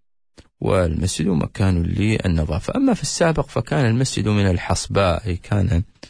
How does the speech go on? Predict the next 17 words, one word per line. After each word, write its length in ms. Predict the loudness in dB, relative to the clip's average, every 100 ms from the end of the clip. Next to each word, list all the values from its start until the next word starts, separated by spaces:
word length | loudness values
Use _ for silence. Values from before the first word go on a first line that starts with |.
| -20 -20 -20 -12 -2
من 220 | 0 2
ال-، 280 | 0 -2 -4
الحجارة 580 | -4 -4 0 2 2 0
الصغيرة، 760 | -4 -4 -4 -2 0 0 -2 -6 _ _ _ _ _
فكانوا 760 | -4 0 2 4 2 2 0
يدخلون 580 | 0 -2 -2 0 2 0
في 280 | 0 -2 0
المساجد 580 | 0 -2 -2 0 0 0
ويصلون، 840 | 0 0 0 0 0 2 2 2
لأن 280 | 2 2 2
المسجد 480 | 0 0 0 0 0
ليس 360 | 2 0 2
مفروشاً 500 | 0 2 2 2 2
بالفرش، 640 | 2 2 0 0 0 0 0
وإنما 440 | 2 2 4 4
مفروش 540 | 2 0 0 0 2
بالحصباء 880 | 0 0 -2 -2 -4 -2 0 2 0